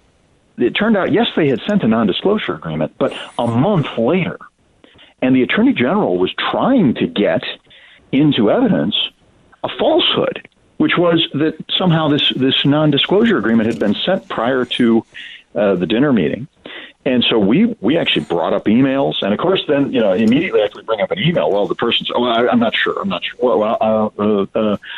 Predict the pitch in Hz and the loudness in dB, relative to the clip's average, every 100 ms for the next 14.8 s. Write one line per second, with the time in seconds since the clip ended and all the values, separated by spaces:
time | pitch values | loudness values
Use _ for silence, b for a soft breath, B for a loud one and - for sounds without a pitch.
0 | B B 147 139 - - 156 180 254 269 | B B -2 -2 -4 0 2 2 0 0
1 | 175 113 - - - _ _ _ _ - | 2 2 -2 -6 -20 _ _ _ _ -6
2 | 185 175 262 294 196 - 247 - - 175 | 0 0 2 0 0 -2 -2 -2 -2 0
3 | 117 120 120 131 127 123 110 104 B B | 2 0 2 2 2 4 2 2 B B
4 | B - 117 110 120 151 190 196 110 98 | B -2 2 2 2 2 0 0 -2 -2
5 | 95 - - 151 - - - - _ _ | -4 -4 -6 -4 -4 -4 -6 -14 _ _
6 | _ _ _ - 104 104 104 95 107 98 | _ _ _ -2 0 2 0 0 2 2
7 | - - 135 - - - 87 - 82 78 | 0 0 0 -2 -4 -4 -4 -2 -2 -2
8 | - 180 180 156 160 143 - 78 80 - | 0 0 0 0 0 0 0 0 -2 -2
9 | 113 127 92 - - - B B B B | -2 -2 -2 -4 -4 -4 B B B B
10 | B 101 92 82 - 95 85 78 113 147 | B 0 0 0 -2 0 0 0 -2 -2
11 | - - 92 98 - - 107 104 - - | -2 -2 0 0 -2 -2 -2 -2 -4 -8
12 | _ _ - - - 131 135 127 110 104 | _ _ -10 -8 -4 -2 0 0 0 0
13 | 104 92 78 110 98 85 82 76 - 80 | 0 0 -2 -2 -2 0 0 -2 -2 -4
14 | 71 80 71 69 117 127 127 - | -2 -2 -2 -2 0 0 0 -2